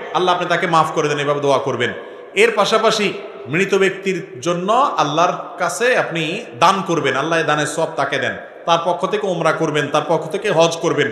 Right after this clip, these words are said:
এগুলো সওয়াবের কাজ। কিন্তু মৃত ব্যক্তির জন্য আপনি লোক ভাড়া করে কোরআন পড়াতে পারেন না। কোরআন আপনি নিজে তেলাওয়াত করে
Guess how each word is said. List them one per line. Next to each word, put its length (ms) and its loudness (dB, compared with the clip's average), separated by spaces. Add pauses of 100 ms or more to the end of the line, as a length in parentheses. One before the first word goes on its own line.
এগুলো 240 -6
সওয়াবের 460 -6
কাজ। 380 -12 (420)
কিন্তু 720 -2 (800)
মৃত 220 2
ব্যক্তির 440 2
জন্য 280 0
আপনি 320 -2
লোক 300 4
ভাড়া 300 2
করে 220 0
কোরআন 440 2 (220)
পড়াতে 280 4
পারেন 240 2
না। 160 -8 (160)
কোরআন 220 4
আপনি 220 2
নিজে 220 2
তেলাওয়াত 400 4
করে 200 6